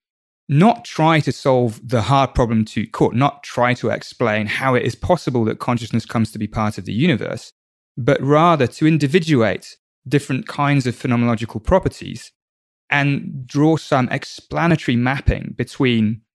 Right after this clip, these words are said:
neural, biological, physical mechanisms and these phenomenological properties. Now, once we've done that and we can begin to explain not why is there an experience at all, but why are certain experiences the way they are and not other ways, and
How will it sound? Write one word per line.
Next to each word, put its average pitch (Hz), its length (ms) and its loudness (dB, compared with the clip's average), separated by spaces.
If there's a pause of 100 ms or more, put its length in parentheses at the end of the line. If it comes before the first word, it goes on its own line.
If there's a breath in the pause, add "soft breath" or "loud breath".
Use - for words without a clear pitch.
neural, 110 460 2
biological, 104 680 -4
physical 107 400 -6
mechanisms 101 760 -6 (480)
and 143 220 2
these 127 180 0
phenomenological 113 580 -2
properties. - 600 -2 (480)
Now, 147 100 2
once 226 200 4
we've 185 140 2
done 151 240 4
that 190 140 2
and 135 120 2
we 139 80 2
can 143 200 -2
begin 135 300 0
to 147 100 0
explain 123 720 -2 (260 soft breath)
not 165 180 -4
why 147 260 4
is 139 160 2
there 123 180 2
an 113 80 -2
experience 113 420 -4
at - 160 -8
all, 190 220 4
but 123 160 -2
why 139 300 0
are 135 80 0
certain - 320 -2
experiences 117 600 -4
the 120 100 -4
way 113 240 0
they 107 180 -2
are 135 360 2 (280 loud breath)
and 107 180 -2
not 113 300 0 (160)
other 165 180 4
ways, 107 540 -2 (440)
and 110 440 0